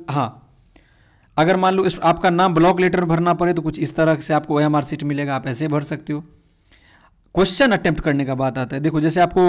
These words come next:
ऑब्जेक्टिव सॉल्व करना है, सौ क्वेश्चन है सपोज कर लीजिए, आपको बनाना है पचास, समझना मेरी बातों को, तो वही क्वेश्चन को रंगो, ये नहीं कि सौ का सौ रंग देना है, अगर मतलब नेगेटिव मार्किंग तो होता नहीं है। तो फिफ्टी क्वेश्चन मान लो आपको पहले का आंसर पता है तो पहले का बी सही से रंगो, गोला प्रॉपर इस तरह से होना चाहिए,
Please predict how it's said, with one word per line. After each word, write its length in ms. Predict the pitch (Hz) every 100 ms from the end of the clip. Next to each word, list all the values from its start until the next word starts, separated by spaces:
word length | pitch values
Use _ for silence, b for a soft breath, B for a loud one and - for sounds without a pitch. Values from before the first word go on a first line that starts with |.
| 175
ऑब्जेक्टिव 420 | 156 151 170 180
सॉल्व 260 | - 151 127
करना 260 | 131 120
है, 100 | 120 - b b -
सौ 240 | 175 165
क्वेश्चन 360 | 170 156 151 127
है 60 |
सपोज 340 | - 135 135 117
कर 160 | 131
लीजिए, 260 | 117 117 117 b b b b
आपको 260 | 143 147 160
बनाना 340 | 151 151 147
है 80 | 135
पचास, 460 | 139 - 120 117 -
समझना 340 | - 156 165 156
मेरी 140 | 135
बातों 260 | 127 120 120
को, 120 | 117 - b b b b b b -
तो 80 | 185
वही 280 | 165 185 233
क्वेश्चन 360 | 233 220 240
को 120 | 220 220
रंगो, 220 | 214 180
ये 160 | 185
नहीं 120 | 220 240
कि 80 |
सौ 180 | - 202
का 120 | 196
सौ 180 | 190 185
रंग 160 | 175 160
देना 260 | 139 127 123
है, 160 | 131 143
अगर 220 | 135 165 170 220 - - -
मतलब 180 | 165 175
नेगेटिव 340 | 156 175 175
मार्किंग 300 | 180 175 190
तो 80 | 180
होता 240 | 175 190 196
नहीं 180 | 180
है। 100 | 156 160 B B B B B
तो 60 | 170
फिफ्टी 280 | 208 190 240
क्वेश्चन 320 | 220 214 196
मान 180 | 185 190
लो 60 |
आपको 180 | 180 180
पहले 280 | 170 165 180
का 120 | 175
आंसर 240 | 160 165
पता 240 | 156 160 160
है 60 |
तो 60 | 151
पहले 260 | 147 139 139
का 100 | 135
बी 180 | 127 147
सही 280 | 147 156 190
से 120 | 196
रंगो, 200 | 185 170
गोला 280 | 143 165 185
प्रॉपर 400 | 180 170 170 190
इस 260 | 185 170 -
तरह 200 | 170 175
से 260 | 175 185 190
होना 280 | 160 160
चाहिए, 320 | 151 - 123